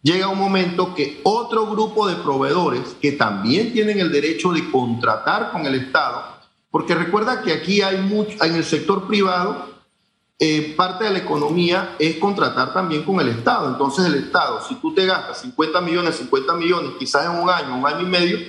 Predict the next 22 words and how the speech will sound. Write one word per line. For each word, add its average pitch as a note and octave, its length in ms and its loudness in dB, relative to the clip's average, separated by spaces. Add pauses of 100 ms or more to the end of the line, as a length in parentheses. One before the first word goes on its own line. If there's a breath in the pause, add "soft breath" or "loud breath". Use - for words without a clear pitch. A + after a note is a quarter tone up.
(140)
estamos - 500 -2
hablando D3 680 -2 (240)
de B2+ 120 2
mil D3 200 2
millones, E3+ 420 2
estamos D3 300 0
hablando C#3+ 380 2
de E3 40 2
ochocientos C#3 580 0
millones. D3+ 440 2 (540 loud breath)
Entonces A#3+ 340 2
todos A#3 300 2
esos A3+ 260 2
ochocientos F#3+ 500 -2
millones F3+ 460 2
o D#3 80 2
seiscientos E3+ 560 2
millones, F3 460 2
porque - 220 -6
no C#3+ 140 2
descono-, C#3+ 460 -2
desconocemos C#3+ 800 0